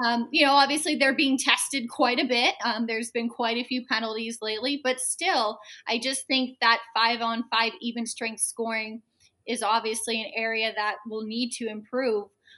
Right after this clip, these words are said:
uh, for them to kind of recalibrate and get back to their identity, which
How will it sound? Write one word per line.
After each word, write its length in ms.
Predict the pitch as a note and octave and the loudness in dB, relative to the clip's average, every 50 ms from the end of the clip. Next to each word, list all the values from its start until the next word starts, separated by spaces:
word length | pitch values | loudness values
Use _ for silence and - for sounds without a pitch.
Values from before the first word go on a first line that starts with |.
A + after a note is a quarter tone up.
| _ - | _ -10
uh, 160 | F#3+ G#3+ G#3+ G#3+ | -6 -6 -6 -6
for 200 | - - A#3+ A3+ | -4 -4 -2 0
them 200 | A#3 A#3 A#3 A#3+ | 0 0 0 0
to 100 | A#3 C4+ | -2 -2
kind 260 | - - B3 A#3 A#3 A#3 | -4 0 0 0 0 0
of 60 | G3+ | -4
recalibrate 1040 | - A3 B3+ C#4 C4+ - - - G#3+ A3+ A#3 A#3 A3+ A3 A3+ A3+ A3 G#3+ A3+ G#3+ - - | -6 -4 -4 -4 -4 -4 -2 0 2 2 2 0 -2 -4 -4 -2 -2 -2 -2 -4 -8 -10
and 180 | A3 G#3+ G#3+ | -10 -8 -4
get 160 | G#3 A#3 G#3 - - - | 0 0 -2 -2 0 2
back 220 | G3+ G#3 A3+ - - - - | 2 2 2 2 -2 -6 -10
to 180 | - A3 A3 G#3+ | -8 -8 -8 -6
their 220 | F#3+ G#3 G3+ G#3 G#3 | -4 -2 0 2 2
identity, 600 | G#3 G#3 G#3 A#3+ A#3+ D4 F4 D#4 A3+ G#3 G3+ G#3 | 0 0 -2 -2 -2 0 0 0 -2 -4 -6 -6
which 380 | G#3 A3 A3+ A3 - - - | -6 -6 -6 -4 -6 -6 -8